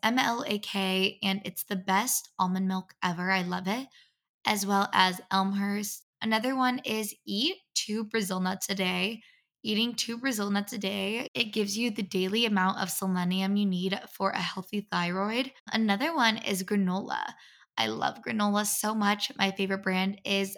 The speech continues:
Purely Elizabeth. It just is so amazing. If you're looking for a nice little sweet option, I love Giselle's Kitchen Brownies. They are so good.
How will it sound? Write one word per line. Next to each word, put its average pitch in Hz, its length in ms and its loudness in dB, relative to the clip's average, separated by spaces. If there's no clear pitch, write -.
Purely 190 420 -4
Elizabeth. 214 640 -4
It 208 200 -8
just - 340 -6
is 196 140 -4
so - 200 -4
amazing. - 640 -10
If 240 140 -10
you're 247 140 0
looking 233 340 -4
for 226 100 -4
a - 100 -4
nice 190 380 2
little 214 180 -2
sweet 196 520 -2
option, 214 580 -2
I 196 160 2
love 190 280 0
Giselle's 190 460 -2
Kitchen 196 420 -4
Brownies. 190 640 -2
They 202 100 2
are 202 100 2
so 226 300 0
good. 226 260 2